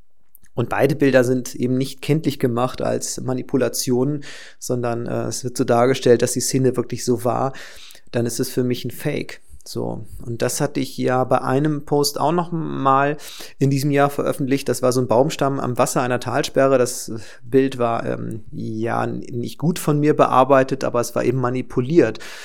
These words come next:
So, und da hatte ich auch noch mal die Frage aufgebracht, wie weit darf Bildbearbeitung gehen? Was ist Manipulation? Also wann fängt das an?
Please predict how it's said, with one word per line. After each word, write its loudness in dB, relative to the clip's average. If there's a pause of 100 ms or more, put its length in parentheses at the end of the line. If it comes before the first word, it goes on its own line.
(220)
So, -2
und -2
da -4
hatte -6
ich -4
auch 0
noch 2
mal -2
die -6
Frage -2
aufgebracht, -6
wie -6
weit -2
darf -4 (140)
Bildbearbeitung -2
gehen? 0
Was 0
ist -4
Manipulation? 0
Also -6
wann -6
fängt -4
das -4
an? -4